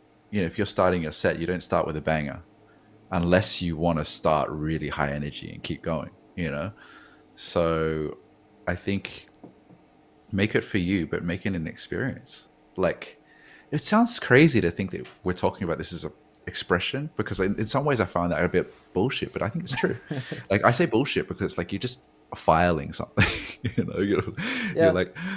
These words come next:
Speaker 1: f-, ordering stuff.
Speaker 2: It's still
Speaker 1: But it's
Speaker 2: curation,
Speaker 1: almo-,
Speaker 2: though.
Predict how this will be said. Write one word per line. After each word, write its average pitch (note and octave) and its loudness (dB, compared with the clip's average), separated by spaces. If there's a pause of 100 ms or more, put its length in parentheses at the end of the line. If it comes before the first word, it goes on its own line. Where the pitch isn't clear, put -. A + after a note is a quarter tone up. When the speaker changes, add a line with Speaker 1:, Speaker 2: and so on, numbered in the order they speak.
(320)
Speaker 1:
f-, - -16
ordering F#2 6 (200)
stuff. - -6 (340)
Speaker 2:
It's C#3 -4
still G3+ 4
Speaker 1:
But F#2+ 2
it's G#2+ 2
Speaker 2:
curation, A2+ 2
Speaker 1:
almo-, F#2+ 0
Speaker 2:
though. G#2+ -6